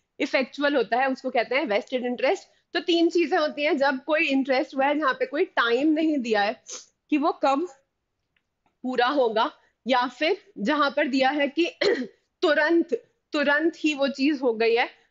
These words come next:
तुरंत मैंने ट्रांसफर किया, तुरंत आपके पास प्रॉपर्टी की राइट्स आ गई, या फिर कोई ऐसा इवेंट है जो हर सिचुएशन में होगा ही होगा। कौन सा होता है ऐसा इवेंट?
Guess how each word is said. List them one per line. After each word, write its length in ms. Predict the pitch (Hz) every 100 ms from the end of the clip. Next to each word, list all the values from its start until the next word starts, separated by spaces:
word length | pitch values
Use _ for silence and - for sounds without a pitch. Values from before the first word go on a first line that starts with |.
| _
तुरंत 360 | 285 302 349 294
मैंने 200 | 277 277
ट्रांसफर 420 | 269 240 262 240
किया, 160 | 254 294
तुरंत 480 | 277 254 269 294
आपके 280 | 226 202 226
पास 360 | 220 226 277 -
प्रॉपर्टी 520 | 233 214 214 202 220
की 80 | 320
राइट्स 340 | 214 180 220
आ 160 | 208 196
गई, 220 | 196 320 - _ _ -
या 180 | 240 240
फिर 320 | 240 339 415 - _
कोई 140 | - 339
ऐसा 300 | 285 311 330
इवेंट 400 | 311 277 294 339
है 80 | 330
जो 160 | 392
हर 320 | 277 285 311
सिचुएशन 680 | 370 311 - 240 247 254 254
में 140 | 311 320
होगा 440 | 262 269 247 269
ही 200 | 285 294
होगा। 460 | 294 226 208 185 - _ _ -
कौन 240 | 269 285
सा 120 | 311
होता 240 | 302 285 294
है 140 | 277
ऐसा 180 | 294 294
इवेंट? 420 | 285 254 269 381